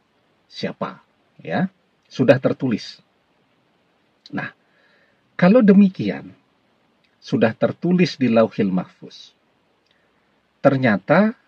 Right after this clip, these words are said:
jodoh kita yang tertulis itu bukan mantan. Tetapi kita masih sangat menginginkan kita bisa berjodoh dengan mantan.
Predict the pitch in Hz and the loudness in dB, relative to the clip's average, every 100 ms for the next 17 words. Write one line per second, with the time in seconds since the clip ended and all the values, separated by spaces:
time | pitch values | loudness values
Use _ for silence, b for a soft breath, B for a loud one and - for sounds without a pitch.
0 | _ _ _ _ _ 139 113 131 - - | _ _ _ _ _ 0 2 2 0 -4
1 | 190 131 101 95 92 95 95 - 87 - | -2 2 2 2 -2 -6 -8 -8 -4 -4
2 | - - 147 123 131 127 127 160 170 - | -4 -6 -6 -4 -6 -4 -4 -4 -6 -10
3 | - - _ _ _ _ _ _ _ _ | -16 -20 _ _ _ _ _ _ _ _
4 | _ _ _ _ _ _ _ _ _ _ | _ _ _ _ _ _ _ _ _ _
5 | _ _ - 160 143 - 208 - 185 170 | _ _ -2 -2 -2 -2 -2 -2 -2 0
6 | 156 160 170 - 170 - 143 135 131 135 | 2 2 0 0 -2 0 0 0 0 -2
7 | 123 113 117 156 151 - - - _ _ | -4 -2 -2 -2 -4 -8 -16 -18 _ _
8 | _ _ _ _ _ _ - - 135 104 | _ _ _ _ _ _ -8 -2 0 0
9 | 104 - 98 87 95 95 123 101 92 - | -2 -4 -4 -6 -8 -4 -4 -2 -4 -6
10 | 98 90 90 95 90 - | -10 -8 -4 -4 -6 -12